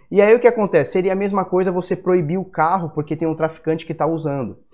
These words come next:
E tanto é que daí surgiu a nascar, né? A história da nascar surge daí, que são os caras, é, que começaram a tunar seus carros, deixar mais forte pra polícia não pegar. E aí que surgiu a nascar. Então os caras botavam um monte de pinga dentro do carro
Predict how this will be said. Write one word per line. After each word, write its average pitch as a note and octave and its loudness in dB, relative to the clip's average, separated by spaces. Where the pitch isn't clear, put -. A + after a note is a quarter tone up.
E F3 -2
tanto A3+ 4
é G#3+ 6
que F#3+ -6
daí E3+ 4
surgiu F3+ -2
a G3 0
nascar, D3+ 0
né? C#3+ 2
A C3+ 2
história D#3+ 0
da D3 2
nascar D#3 -2
surge E3 -6
daí, E3+ 2
que - -16
são C#3+ -4
os - -12
caras, C#3 0
é, C3+ 2
que C3+ -10
começaram D#3+ 2
a D3+ 2
tunar D#3+ 2
seus E3 -4
carros, D#3 4
deixar D3+ -2
mais D3+ -2
forte D#3+ -2
pra F#3 2
polícia F3+ -4
não F3+ -2
pegar. F#3+ -2
E E3+ 2
aí D#3+ 6
que D#3 -10
surgiu D#3+ -4
a F3+ 2
nascar. D3 0
Então G2+ -6
os B2+ -8
caras D#3+ 2
botavam D3+ 2
um C#3 -4
monte D3+ -2
de D3 -6
pinga D#3+ -2
dentro C#3 -4
do - -20
carro D3+ 0